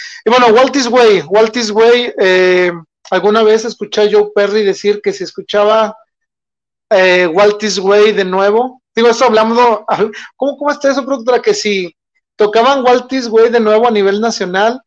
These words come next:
se iba, <laughs> y hubieran visto la seña que hizo la productora, pero bueno, que iba a vomitar en público si se, si volvían a, a tocar Walt Is Way en vivo. A ver, <laughs>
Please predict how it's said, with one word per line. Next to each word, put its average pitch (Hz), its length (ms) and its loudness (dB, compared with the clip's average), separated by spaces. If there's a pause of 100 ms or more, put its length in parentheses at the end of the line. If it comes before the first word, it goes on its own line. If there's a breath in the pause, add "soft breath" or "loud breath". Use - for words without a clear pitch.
(320 soft breath)
se - 160 -2
iba, 208 280 2
<laughs> - 20 -2
y - 320 -2 (280 loud breath)
hubieran 233 240 4
visto 269 260 -4
la 254 140 2
seña 214 300 -2
que 233 100 -10
hizo 226 280 2
la 196 120 2
productora, 180 520 0
pero 185 140 -2
bueno, 180 240 -4 (560 loud breath)
que 208 300 4
iba 208 160 2
a 254 40 4
vomitar 214 420 0
en 226 220 -2
público 233 560 0
si 196 180 -10
se, 170 580 -8
si - 140 -10
volvían 190 440 -2
a, 185 460 0 (480 loud breath)
a - 100 0
tocar 208 280 2
Walt 214 220 2
Is 214 100 -2
Way 208 200 4
en 202 120 -2
vivo. 165 360 -4 (580 loud breath)
A 202 100 0
ver, 185 120 2
<laughs> 208 300 -4